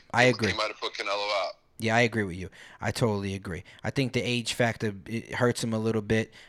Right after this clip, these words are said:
Speaker 1: I think Canelo's a little more marketable with him winning. But with that being said, I, I ju-, you know, I'm not mad at it. I, I think they're two phenomenal guys.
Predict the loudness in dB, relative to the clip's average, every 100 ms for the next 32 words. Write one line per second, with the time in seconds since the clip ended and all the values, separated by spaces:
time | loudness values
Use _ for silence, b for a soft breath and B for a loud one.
0 | B -2 -2 -2 -6 -6 0 2 2 0
1 | 0 0 0 0 2 2 -2 B B 2
2 | 2 4 0 2 2 2 0 -2 0 0
3 | 0 -2 -6 B B B 6 8 8 4
4 | 4 4 2 0 0 0 2 2 4 2
5 | 4 2 2 -2 -4 0 2 4 6 4
6 | 4 2 0 0 0 2 2 4 4 4
7 | 2 2 0 0 0 0 0 0 0 0
8 | 2 4 2 0